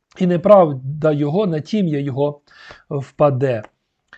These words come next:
Е, вже в Писанні Нового Заповіту сказано, що коли ми робимо добру справу для,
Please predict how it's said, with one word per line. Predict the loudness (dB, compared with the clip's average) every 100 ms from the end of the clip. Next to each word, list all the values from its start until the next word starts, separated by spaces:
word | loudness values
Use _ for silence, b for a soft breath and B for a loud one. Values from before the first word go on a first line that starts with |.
| B B -12
Е, | -8
вже | -4 2 2
в | 0
Писанні | -6 0 0 0
Нового | -2 -2 0 0
Заповіту | -2 -4 -4 -4 -6
сказано, | -4 -2 0 -2 -6
що | -8
коли | -2 0 0
ми | -2
робимо | -4 -4 -4 -6 -10 _ _ _ _ _ _ _ _ _ _ _ -6
добру | 2 2 2 -4
справу | 0 2 2 0
для, | 0 0 0